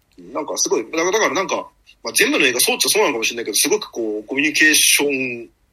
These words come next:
Speaker 2: 映画だなっていう。
Speaker 1: うんうん。
Speaker 2: で、うん、いや、てかまあ、三宅さんの映画って割となんかでもまあ、そうっちゃそうだとは思うんですけど、
Speaker 1: うんうん。
Speaker 2: より今回はなんかそのなんか純度がめっ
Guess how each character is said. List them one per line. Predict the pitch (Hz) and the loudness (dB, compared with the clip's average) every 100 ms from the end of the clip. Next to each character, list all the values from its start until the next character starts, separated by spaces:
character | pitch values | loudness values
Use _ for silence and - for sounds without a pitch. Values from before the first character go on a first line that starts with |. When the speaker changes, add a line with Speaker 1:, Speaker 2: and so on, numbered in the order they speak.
| - | 2
Speaker 2:
映 | - 143 | 4 4
画 | 113 | 2
だ | 110 | -2
な | 123 - | -4 -6
っ | - | -6
て | |
い | 139 | -4
う。 | 139 | -2
Speaker 1:
う | |
ん | |
う | |
ん。 | |
Speaker 2:
で、 | 123 110 131 - _ _ _ _ _ _ _ _ _ _ _ | -2 -2 -4 -10 _ _ _ _ _ _ _ _ _ _ _
う | 123 107 | -18 -12
ん、 | |
い | 110 | -10
や、 | 131 139 - | -10 -8 -6
て | |
か | 120 | -4
ま | 123 | -4
あ、 | 127 | -4
三 | 123 151 - _ - | -4 -6 -8 _ -2
宅 | 208 | 0
さ | 220 208 | 2 0
ん | |
の | 202 | 2
映 | 208 | 2
画 | - | 0
っ | |
て | - | 0
割 | 175 175 | 0 0
と | 196 | 0
な | 202 | 0
ん | 185 | -2
か | - | -4
で | |
も | 117 | -4
ま | 113 110 | -6 -2
あ、 | |
そ | - 208 | 2 2
う | - | 0
っ | |
ち | 113 | 0
ゃ | |
そ | 131 156 | 0 0
う | |
だ | 110 - - | -2 -8 -14
と | 98 | -10
は | |
思 | 127 | -8
う | |
ん | 117 | -6
で | |
す | - | -6
け | 95 | -6
ど、 | - | -6
Speaker 1:
う | |
ん | - | -6
う | |
ん。 | |
Speaker 2:
よ | 123 147 | -2 -2
り | - - | -2 -6
今 | 208 196 | -6 -2
回 | 135 | -2
は | 104 | -2
な | |
ん | 110 | -4
か | |
そ | 127 | -4
の | 127 123 | -4 -4
な | 131 | -6
ん | |
か | 123 | -4
純 | 117 151 123 | -2 0 -2
度 | 98 | -6
が | 95 | -10
め | |
っ | 110 | -14